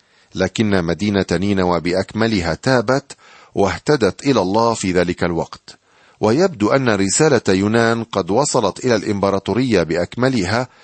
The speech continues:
فحدث هناك تغيير رائع يشبه النهضة الروحية.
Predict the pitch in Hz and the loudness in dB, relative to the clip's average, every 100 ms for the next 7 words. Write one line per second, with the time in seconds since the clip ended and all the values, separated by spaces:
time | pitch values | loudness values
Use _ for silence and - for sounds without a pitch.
0 | - - 104 95 170 139 - 95 95 113 | -20 -8 -6 -2 -2 -2 0 0 0 0
1 | 127 101 - 92 90 113 107 92 85 101 | 0 -2 -2 -4 0 0 2 0 -2 0
2 | 139 131 117 113 127 107 113 147 - 92 | 0 0 0 0 0 -2 -2 -2 -2 -4
3 | 90 95 92 87 90 87 82 - 58 - | -2 -2 -2 -2 -2 -2 -4 -6 -10 -14